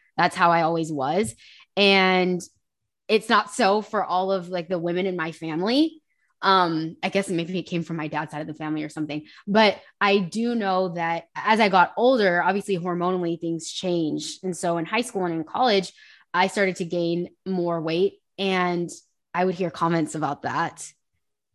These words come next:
Yeah, from family. And it, it was, there was an obsession that hit in college with being thin for sure. Um, <sighs>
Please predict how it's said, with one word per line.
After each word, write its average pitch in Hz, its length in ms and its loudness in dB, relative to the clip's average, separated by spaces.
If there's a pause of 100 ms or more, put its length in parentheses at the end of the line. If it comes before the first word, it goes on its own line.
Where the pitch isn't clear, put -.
(160)
Yeah, 175 400 4
from 180 280 0
family. 175 580 -2
And 185 220 2
it, 202 280 -2 (160)
it 214 240 2
was, 196 440 2 (160)
there 202 200 0
was 190 200 2
an 180 140 -2
obsession 185 1080 -2 (380)
that 185 240 0
hit - 260 -4
in 175 200 -6
college 175 600 0
with 170 320 -2 (100)
being 170 360 0 (120)
thin 156 360 -4
for 156 180 -10
sure. 180 600 -4 (460)
Um, 170 800 2
<sighs> - 40 -20